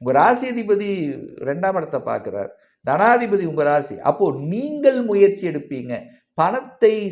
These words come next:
சம்பாதிப்பதற்கு என்ன திட்டங்கள் தீட்டி எதை செயல்படுத்தலாம் என்கின்ற வழிமுறைகளை பின்பற்றி அதுல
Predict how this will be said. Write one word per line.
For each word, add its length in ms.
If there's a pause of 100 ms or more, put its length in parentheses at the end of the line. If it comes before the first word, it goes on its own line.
(140)
சம்பாதிப்பதற்கு 1120 (240)
என்ன 320 (160)
திட்டங்கள் 560 (120)
தீட்டி 320 (200)
எதை 160 (160)
செயல்படுத்தலாம் 840 (500)
என்கின்ற 640 (120)
வழிமுறைகளை 680 (200)
பின்பற்றி 580 (300)
அதுல 320